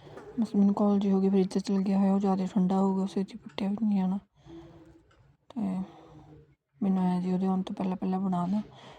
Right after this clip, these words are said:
ਫਿਰ ਉਹਨੇ ਟਿਊਸ਼ਨ 'ਤੇ ਵੀ ਜਾਣਾ ਹੁੰਦਾ, ਫਿਰ ਜ਼ਿਆਦਾ ਗਰਮ ਹੁੰਦੇ ਨੇ, ਫਿਰ ਔਖਾ ਹੋ ਜਾਂਦਾ। ਬਾਕੀ ਵੈਸੇ ਫਾਇਦਾ ਬਹੁਤ ਹੀ ਜ਼ਿਆਦਾ ਪਰੌਂਠਾ ਪੈਂਦਾ ਵੀ ਆਲੂ ਜੀ ਵਧੀਆ ਲੱਗਦੇ, ਨਹੀਂ ਤਾਂ ਆਟਾ ਜੀ ਮੂੰਹ 'ਚ ਆਈ ਜਾਂਦਾ, ਤਾਂ ਕਰਕੇ ਮੈਂ ਥੋੜ੍ਹਾ ਜਿਹਾ ਜ਼ਿਆਦਾ ਪਾਉਂਦੀ ਹੁੰਦੀ ਹਾਂ ਆਲੂ।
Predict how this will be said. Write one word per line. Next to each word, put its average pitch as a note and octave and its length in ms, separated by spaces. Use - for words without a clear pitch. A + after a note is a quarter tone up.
ਫਿਰ G3 140
ਉਹਨੇ G3+ 200
ਟਿਊਸ਼ਨ F#3+ 360
'ਤੇ G3+ 120
ਵੀ G#3 100
ਜਾਣਾ G#3 200
ਹੁੰਦਾ, G3 240
ਫਿਰ G3 120
ਜ਼ਿਆਦਾ F#3+ 380
ਗਰਮ F#3+ 240
ਹੁੰਦੇ F#3 340
ਨੇ, F#3+ 140
ਫਿਰ E3 240
ਔਖਾ G#3+ 280
ਹੋ F#3 120
ਜਾਂਦਾ। A3+ 420
ਬਾਕੀ G#3+ 260
ਵੈਸੇ G#3+ 260
ਫਾਇਦਾ G#3+ 280
ਬਹੁਤ G3+ 240
ਹੀ G#3 120
ਜ਼ਿਆਦਾ G#3 280
ਪਰੌਂਠਾ G#3 300
ਪੈਂਦਾ G3+ 240
ਵੀ G3+ 200
ਆਲੂ G#3+ 300
ਜੀ G3+ 160
ਵਧੀਆ G3+ 220
ਲੱਗਦੇ, G3+ 280
ਨਹੀਂ G#3 220
ਤਾਂ G#3+ 120
ਆਟਾ G#3+ 280
ਜੀ G3+ 100
ਮੂੰਹ G#3 180
'ਚ G#3+ 80
ਆਈ G3 140
ਜਾਂਦਾ, G3+ 280
ਤਾਂ G#3+ 200
ਕਰਕੇ G3+ 220
ਮੈਂ G3+ 140
ਥੋੜ੍ਹਾ G3+ 200
ਜਿਹਾ G#3 140
ਜ਼ਿਆਦਾ G3 380
ਪਾਉਂਦੀ G3 200
ਹੁੰਦੀ F#3+ 300
ਹਾਂ F#3+ 60
ਆਲੂ। G3 240